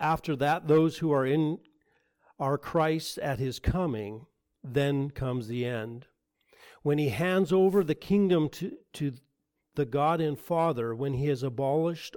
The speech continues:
all rule and authority and power. For he must reign until he has put all his enemies under his feet. The last enemy that will be abolished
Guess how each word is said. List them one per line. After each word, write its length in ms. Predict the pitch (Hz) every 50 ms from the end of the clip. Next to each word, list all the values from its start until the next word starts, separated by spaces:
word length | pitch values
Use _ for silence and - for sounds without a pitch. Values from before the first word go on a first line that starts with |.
| - _
all 260 | - 139 127 123 123 120
rule 540 | 120 131 147 156 165 180 190 190 180 185 - - - - - _ -
and 160 | 131 123 120
authority 840 | 117 - - - 160 156 156 160 160 147 151 151 151 156 139 123 _ _ _ _ _ _ _ _ _ _ _ _ _ _ -
and 200 | 135 123 113 -
power. 540 | - 117 120 113 113 107 107 98 - 165 - - - - _ _ _ _ _ _ _ _ _ _ _ _ - - - - - - - _ _ _ -
For 200 | - 180 175 156
he 120 | 170 214
must 260 | 208 208 214 - -
reign 680 | 160 135 139 160 180 190 190 185 165 151 147 156 139 - - -
until 500 | 160 156 - - - 156 165 160 160 160
he 260 | 131 - 175 170 151
has 200 | 151 151 151 -
put 320 | - - 160 160 151 160
all 320 | - - 160 170 180 196 175
his 180 | 170 156 131
enemies 460 | 165 151 165 175 165 160 151 143 127 143
under 300 | 151 143 143 143 143 139
his 200 | 139 127 - -
feet. 440 | - - 160 143 120 117 - - - _ _ - _ _ _ _ - - - - _
The 120 | - 139 135
last 380 | 147 160 202 214 208 208 -
enemy 540 | 180 160 147 143 135 135 135 135 147 151 135 _ _ _ _ _ _ - - - - - -
that 240 | 220 135 139 139 135
will 200 | 139 139 139 127
be 180 | 131 139 135
abolished 800 | 127 127 117 139 143 151 143 120 113 113 113 113 - - -